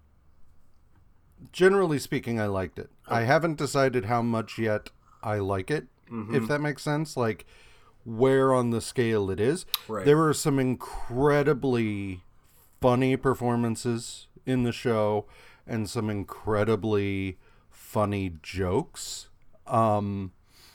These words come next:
Speaker 1: and some stuff that's just like, like, there, without getting into too much, there is a scene that takes place in Asgard where modok has created a portal that just dumps trash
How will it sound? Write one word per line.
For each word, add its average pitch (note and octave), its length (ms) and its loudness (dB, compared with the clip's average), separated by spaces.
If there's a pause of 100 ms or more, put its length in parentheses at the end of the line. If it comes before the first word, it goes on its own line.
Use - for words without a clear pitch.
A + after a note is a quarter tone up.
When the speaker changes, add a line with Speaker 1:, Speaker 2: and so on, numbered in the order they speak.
(1300)
Speaker 1:
and C3 260 4
some B2+ 240 2
stuff - 460 4
that's B2+ 280 0
just B2 280 -4
like, G#2+ 160 2 (340)
like, C3+ 280 2
there, D#3 420 2 (720)
without D#3 640 2
getting E3 300 0
into C3 460 -2
too C#3 320 -4
much, A2 400 -2 (540)
there C3+ 380 6
is B2 240 6
a B2 100 -2
scene E3 640 -4 (120)
that B2 160 -6
takes C#3+ 240 -4
place B2 360 0
in A#2 120 2
Asgard G#2 760 -2 (680)
where A#2+ 160 2
modok C3+ 480 6
has B2 160 -8
created A#2+ 420 0
a G#2+ 60 -4
portal A2+ 400 -2
that F#2 140 -4
just F2+ 280 -8
dumps G#2+ 360 -2
trash G2 720 -4